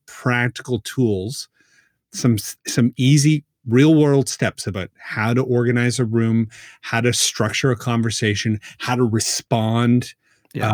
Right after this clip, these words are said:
Speaker 1: uh, words you can use to respond. And, and that's what I ended up calling you about often was, "Help me make this real with restorative approach." And we
Speaker 2: Help me
Speaker 1: just
Speaker 2: make this
Speaker 1: thought,
Speaker 2: right.
Speaker 1: Yeah. The, it, and the two fit.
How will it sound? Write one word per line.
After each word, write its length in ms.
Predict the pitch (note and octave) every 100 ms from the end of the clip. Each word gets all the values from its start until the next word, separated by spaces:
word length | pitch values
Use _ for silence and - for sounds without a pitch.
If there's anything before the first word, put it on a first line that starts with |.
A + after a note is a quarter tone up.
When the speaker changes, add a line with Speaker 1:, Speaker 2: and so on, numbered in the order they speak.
| G#2
Speaker 1:
uh, 40 |
words 480 | A2 A#2 C3 C3+ C3+
you 80 | C3+
can 180 | - A#2
use 200 | A2+ A2
to 80 | A2
respond. 400 | G#2 - A2 B2
And, 180 | C#3+ -
and 220 | D3 D3+ B2+
that's 320 | D3 F3+ -
what 100 | C#3
I 180 | A#2+ C3
ended 280 | B2+ A2 G#2+
up 120 | -
calling 460 | - D3 F3 F3 A#2
you 140 | G2
about 300 | F2 D#2+ E2+ - A#2
often 520 | B2+ D3+ - D2+ E2
was, 380 | G2 F#2+ - - _ _ _ -
"Help 180 | - G3+
me 80 | A3+
make 180 | D#3+ D#3
this 200 | D3 C#3+
real 420 | F#3+ - - - _ -
with 280 | A#2+ A2 -
restorative 460 | A#2 - B2 G#2+ F#2
approach." 640 | - - G#2+ F2 - - _ _ _ _ _ _ -
And 180 | C3 B2+
we 60 |
Speaker 2:
Help 120 | D#3+ -
me 40 |
Speaker 1:
just 100 | C#3
Speaker 2:
make 120 | C3+ C3+
this 140 | C3
Speaker 1:
thought, 100 | B2+
Speaker 2:
right. 260 | A#2 G#2+ - _ C#3
Speaker 1:
Yeah. 320 | A#3 G3+ G2+ _
The, 120 | F#3+ G#3
it, 180 | - - _
and 160 | F#3+ G3+
the 60 |
two 260 | - - C4+
fit. 340 | - - A#3+